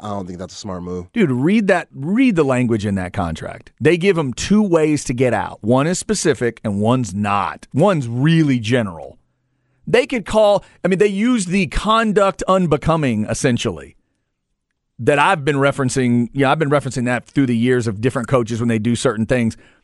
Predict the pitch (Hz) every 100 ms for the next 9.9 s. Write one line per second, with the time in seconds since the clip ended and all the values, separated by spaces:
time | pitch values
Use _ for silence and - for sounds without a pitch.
0 | - 151 202 - - - 175 160 160 156
1 | 147 170 214 160 113 85 - - 165 170
2 | 160 147 147 139 117 151 180 233 262 285
3 | 330 285 214 143 110 160 _ _ _ _
4 | _ 220 233 240 - 220 220 214 151 170
5 | 143 123 120 101 80 - _ _ 143 208
6 | 233 233 202 156 - - 240 214 - 190
7 | 147 - 139 156 156 160 147 147 139 127
8 | 143 151 127 123 120 139 127 135 220 202
9 | 180 - 185 185 151 113 - 156 147